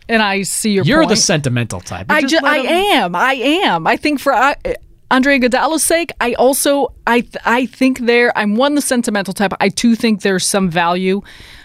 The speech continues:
Speaker 1: um, in making sure that you are an organization that it, for a place like, um, I shouldn't say,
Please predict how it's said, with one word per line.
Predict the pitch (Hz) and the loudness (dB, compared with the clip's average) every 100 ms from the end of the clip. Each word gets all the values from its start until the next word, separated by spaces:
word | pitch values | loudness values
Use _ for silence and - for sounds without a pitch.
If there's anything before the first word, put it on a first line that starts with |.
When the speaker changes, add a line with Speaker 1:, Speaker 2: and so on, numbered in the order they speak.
| - | -6
Speaker 1:
um, | 175 165 165 165 160 - _ _ _ _ _ - | -2 -2 -2 -6 -8 -14 _ _ _ _ _ -6
in | 190 156 156 _ _ _ - | -4 -4 -10 _ _ _ -2
making | 185 202 208 208 | 2 2 2 0
sure | 180 - 185 185 | 0 0 0 0
that | 170 - | -2 -2
you | 180 180 | 0 0
are | 180 | 0
an | 175 | 0
organization | - 180 165 175 170 170 - 175 165 | -2 -2 -2 -2 0 -2 -2 -4 -4
that | 170 160 | -4 -4
it, | 156 208 - 202 | -6 -10 -10 -10
for | - 190 | -2 0
a | 175 | 0
place | - 226 - | 0 -2 0
like, | 220 - - - | -4 -6 -14 -8
um, | 180 156 139 - - - - - _ _ _ _ _ _ - | -4 -4 -6 -8 -12 -14 -16 -16 _ _ _ _ _ _ -4
I | |
shouldn't | 277 254 | 0 2
say, | 254 | 2